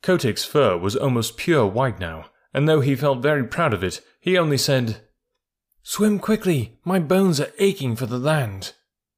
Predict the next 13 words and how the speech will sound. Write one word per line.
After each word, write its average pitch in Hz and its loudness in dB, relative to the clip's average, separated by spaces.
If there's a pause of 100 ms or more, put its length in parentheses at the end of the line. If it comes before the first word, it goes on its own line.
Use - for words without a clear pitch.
(160)
And 120 0
so 143 2
they 123 2
all 147 2
came 147 -2
to 135 -4
the 123 -2
beaches 90 -4
where 104 0
they 104 0
had 104 -6
been 107 -4
born, 92 -6